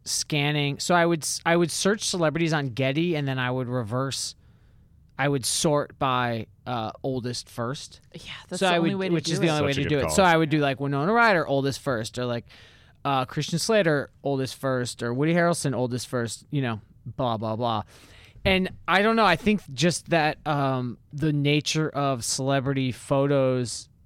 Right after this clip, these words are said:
Speaker 1: f-, going back that far is that most of the photos are from, uh, movie premieres and the airport. <laughs>
Speaker 2: Well, I
Speaker 1: I mean,
Speaker 2: guess,
Speaker 1: there's one
Speaker 2: yeah.
Speaker 1: photographer,
Speaker 2: Yeah.
Speaker 1: this guy, Ron Galella,
Speaker 2: Galella, yeah.
Speaker 1: who was, I, I, as far as I can tell, camped out at L A X most of the time, just waiting for celebrities,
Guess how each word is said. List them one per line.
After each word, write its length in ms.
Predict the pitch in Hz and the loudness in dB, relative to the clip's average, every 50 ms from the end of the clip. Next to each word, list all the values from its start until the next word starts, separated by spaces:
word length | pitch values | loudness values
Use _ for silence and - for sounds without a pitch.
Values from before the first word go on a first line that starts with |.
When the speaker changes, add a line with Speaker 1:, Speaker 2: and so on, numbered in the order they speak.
| - - - _ - | -20 -20 -20 _ -20
Speaker 1:
f-, 240 | - - - - - 131 | -20 -20 -20 -20 -8 -4
going 260 | - 151 135 131 131 120 | -2 -2 0 0 0 0
back 220 | 135 127 123 - | 0 0 0 0
that 160 | - 135 120 | -2 -4 -4
far 340 | - - - 143 156 165 151 | -2 -2 0 2 4 4 2
is 100 | 135 120 | 2 0
that 140 | 117 131 95 | -2 -2 -2
most 320 | 120 131 131 131 120 - - | -2 -2 -2 -2 -2 -4 -6
of 60 | 131 | -6
the 60 | 143 | -6
photos 360 | - - 131 123 117 120 110 | -4 -4 -4 -4 -4 -6 -8
are 60 | 120 | -8
from, 340 | 113 - 131 123 120 123 120 - - | -10 -8 -8 -8 -6 -8 -8 -8 -8
uh, 180 | 117 117 117 | -8 -6 -6
movie 340 | 113 117 123 120 117 113 120 | -6 -4 -4 -4 -4 -6 -8
premieres 540 | - - - 123 120 120 117 113 113 110 98 | -8 -8 -8 -6 -6 -6 -4 -6 -6 -6 -6
and 260 | 113 107 104 101 - - - | -6 -6 -6 -8 -10 -12 -12
the 160 | 107 107 104 | -10 -8 -6
airport. 440 | 110 120 131 - - 90 62 - - - _ _ _ - | -6 -6 -6 -8 -10 -12 -12 -14 -18 -20 _ _ _ -12
<laughs> 60 | - - - - - - - - - - - - - | -12 -12 -12 -16 -20 -20 -20 -20 -20 -20 -20 -18 -6
Speaker 2:
Well, 120 | 294 311 | -4 -2
I 40 | 320 | -2
Speaker 1:
I 20 | |
mean, 60 | 311 233 | -2 0
Speaker 2:
guess, 180 | 277 277 247 254 | 2 4 4 6
Speaker 1:
there's 200 | 233 226 202 170 | 6 6 6 6
one 240 | 190 185 214 226 233 | 6 6 6 6 6
Speaker 2:
yeah. 100 | 208 185 | 6 4
Speaker 1:
photographer, 720 | - - - 170 175 175 156 160 151 - - 117 113 135 - - - - | 4 4 4 6 6 6 4 2 0 -2 -2 -2 -2 -4 -6 -10 -14 -14
Speaker 2:
Yeah. 140 | 202 196 180 | -12 -6 -4
Speaker 1:
this 140 | 165 147 | -4 -2
guy, 180 | - 185 165 151 | 0 2 2 2
Ron 520 | 147 139 147 147 143 143 147 156 156 156 | 2 2 2 2 4 2 2 2 0 -2
Galella, 640 | 135 113 147 139 135 135 131 127 123 120 113 113 131 | -2 -2 0 0 2 2 2 2 2 0 0 0 -2
Speaker 2:
Galella, 400 | 160 156 156 165 170 165 160 160 | -2 -4 -6 -6 -8 -10 -12 -12
yeah. 260 | 160 160 160 160 - | -12 -12 -12 -4 0
Speaker 1:
who 120 | - 208 | 2 4
was, 420 | 196 175 170 151 147 143 139 123 - - _ - - | 4 6 6 6 6 4 2 0 -4 -10 _ -8 -2
I, 180 | - 143 151 156 - | 2 2 2 2 0
I, 140 | - 160 156 - | -4 -4 -2 -2
as 140 | 160 147 | -2 0
far 180 | - - 202 190 | 2 4 4 6
as 120 | 170 151 | 6 6
I 100 | 151 160 | 4 2
can 140 | 156 - 151 | 2 0 0
tell, 160 | 139 135 120 | 0 -2 -2
camped 420 | 120 - - - 147 143 139 - - | -4 -6 -4 -4 -2 -2 -2 -2 0
out 220 | 139 135 139 135 | 0 0 0 0
at 100 | 135 - | -2 -2
L 160 | - 131 131 | -2 -2 0
A 80 | 127 131 | 0 0
X 240 | 127 135 127 - - | 0 0 -2 -4 -6
most 280 | 123 117 110 110 - | -4 -4 -4 -6 -8
of 60 | 113 104 | -10 -10
the 60 | 110 | -10
time, 340 | - - 117 113 110 110 113 | -8 -8 -6 -6 -6 -6 -6
just 160 | 107 104 - | -6 -8 -8
waiting 380 | 113 113 117 120 113 120 117 | -4 -4 -4 -2 -2 -4 -6
for 180 | 104 - 120 113 104 | -8 -8 -10 -10 -10
celebrities, 640 | - - - 110 113 107 104 110 110 107 101 - - | -10 -8 -6 -6 -6 -6 -4 -6 -6 -6 -6 -8 -12